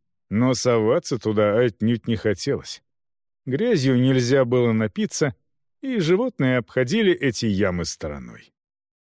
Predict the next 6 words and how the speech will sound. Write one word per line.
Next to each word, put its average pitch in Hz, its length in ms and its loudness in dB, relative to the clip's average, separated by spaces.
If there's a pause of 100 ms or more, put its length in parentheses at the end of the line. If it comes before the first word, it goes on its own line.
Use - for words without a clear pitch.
(580)
Между 220 360 -2
холмами 202 640 2
широко 147 600 0
разлилось 175 640 2
мелкое 165 560 2
озерцо, 127 760 0